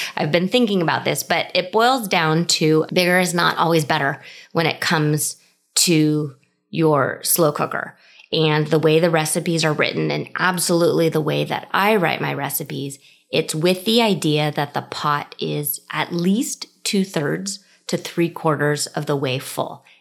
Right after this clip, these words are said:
And that is how the timing works. So if you have a chicken recipe and it says that it's gonna cook six to eight hours on low or four hours on high, that's with the idea that whatever size pot you're using is pretty darn full. So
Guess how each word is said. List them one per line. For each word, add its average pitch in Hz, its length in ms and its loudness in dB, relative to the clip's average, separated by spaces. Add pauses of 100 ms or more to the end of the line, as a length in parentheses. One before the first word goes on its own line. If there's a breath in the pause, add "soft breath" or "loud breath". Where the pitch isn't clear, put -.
(120)
And 156 220 2
that 156 320 0
is - 120 -2
how 156 200 -2
the 147 120 -6
timing 135 440 -6
works. - 340 -12 (220 loud breath)
So - 100 2
if 160 100 0
you 190 120 4
have 190 100 4
a 196 40 2
chicken 208 340 2
recipe 156 580 2
and 147 100 -4
it 147 160 -4
says 156 440 -2 (420 loud breath)
that 156 400 -2
it's 156 140 -4
gonna 160 260 0
cook 175 460 0 (180 soft breath)
six - 340 -2
to - 80 0
eight 175 160 2
hours 160 280 0
on 156 200 2
low 156 480 2 (200 loud breath)
or 151 80 -2
four 160 260 0
hours 151 300 2
on 139 140 0
high, 143 500 0 (200 loud breath)
that's - 260 0
with 196 180 0
the 170 160 4
idea 160 560 4
that 180 220 0
whatever 180 420 2
size 202 320 2
pot - 360 0
you're 156 100 2
using 156 520 0 (180 loud breath)
is - 100 0
pretty 254 320 2
darn 147 240 0
full. - 340 -8 (460 loud breath)
So 170 440 4